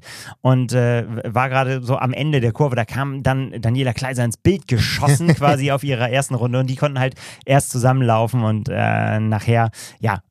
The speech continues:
Speaker 1: hat sich, äh, Daniela Kleiser abgesetzt, aber da war natürlich, äh, Julie Duran schon unterwegs und auch in ganz anderen Sphären unterwegs dann,
Speaker 2: Ja, ja.
Speaker 1: ne? Da wurde dann eingesammelt, da haben sich Lucy Charles Barclay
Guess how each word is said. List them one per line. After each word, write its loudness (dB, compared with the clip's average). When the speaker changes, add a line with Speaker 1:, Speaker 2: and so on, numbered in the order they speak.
Speaker 1:
hat -4
sich, -8
äh, -2
Daniela -2
Kleiser -4
abgesetzt, -4
aber -4
da -4
war -4
natürlich, -6
äh, -8
Julie 0
Duran 0
schon -2
unterwegs -2
und -4
auch -6
in -4
ganz -4
anderen -2
Sphären -2
unterwegs -6
dann, 0
Speaker 2:
Ja, 2
ja. 0
Speaker 1:
ne? -6
Da -4
wurde -2
dann -2
eingesammelt, -4
da -2
haben -2
sich -4
Lucy -2
Charles -4
Barclay -2